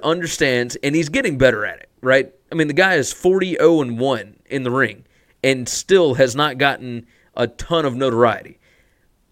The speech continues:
But this is easily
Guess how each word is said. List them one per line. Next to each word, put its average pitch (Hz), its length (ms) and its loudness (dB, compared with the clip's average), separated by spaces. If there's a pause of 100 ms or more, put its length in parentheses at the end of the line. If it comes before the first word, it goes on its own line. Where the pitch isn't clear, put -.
(240)
But 135 280 6
this 233 220 2
is 151 400 -8 (440)
easily 160 760 -2